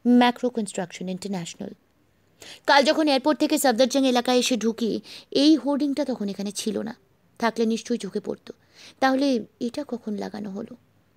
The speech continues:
সম্ভবত কাল রাত্রিরে। রাত্রিরে রাস্তাঘাটে ভিড়ভাড়টা কম থাকে। অ্যাড এজেন্সির লোকেরা হয়তো সেই জন্যেই এটা সেই সময় এসে লাগিয়েছে। অটো চলছে, আর আমি দেখে যাচ্ছি দুদিকে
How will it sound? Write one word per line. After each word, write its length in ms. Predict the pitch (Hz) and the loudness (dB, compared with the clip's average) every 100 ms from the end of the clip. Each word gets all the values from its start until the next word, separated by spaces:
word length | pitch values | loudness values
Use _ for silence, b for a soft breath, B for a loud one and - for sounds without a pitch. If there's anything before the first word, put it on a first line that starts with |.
| _ | _
সম্ভবত 460 | - 208 190 190 202 | -2 0 2 0 -2
কাল 220 | 240 233 | 0 0
রাত্রিরে। 440 | 226 220 - 226 240 _ _ _ _ _ B B B | 0 -4 -6 -8 -10 _ _ _ _ _ B B B
রাত্রিরে 480 | 220 196 185 - 254 | 2 4 4 4 6
রাস্তাঘাটে 520 | 294 254 285 277 277 | 6 4 2 2 2
ভিড়ভাড়টা 420 | 269 269 262 269 277 | 2 2 2 -2 0
কম 220 | 254 247 | 0 0
থাকে। 280 | 240 226 226 B B B | -2 -6 -10 B B B
অ্যাড 260 | 208 233 247 | 2 4 4
এজেন্সির 400 | 262 277 294 254 | 2 0 0 2
লোকেরা 340 | 233 254 262 | 2 2 0
হয়তো 220 | 262 262 | 0 -2
সেই 200 | 247 226 | -2 0
জন্যেই 400 | 208 233 247 262 | 2 2 2 0
এটা 220 | 214 226 208 B B | 0 -4 -4 B B
সেই 340 | - - 247 | -8 0 0
সময় 360 | 240 226 196 180 | 0 -4 -6 -8
এসে 200 | 175 190 | -8 -8
লাগিয়েছে। 500 | 185 180 202 - - - _ - - - - - - - - - - - - - - - - - - | -8 -6 -8 -10 -14 -18 _ -20 -20 -20 -20 -20 -20 -20 -20 -20 -20 -20 -20 -20 -20 -20 -16 -6 0
অটো 220 | 247 233 | 0 0
চলছে, 400 | 226 196 - - - _ _ B B - | -2 -6 -8 -10 -14 _ _ B B 2
আর 120 | 240 | 4
আমি 220 | 247 311 | 6 2
দেখে 220 | 262 302 | -2 -4
যাচ্ছি 280 | 294 294 311 | -4 -2 0
দুদিকে 340 | 240 240 240 | 0 0 -2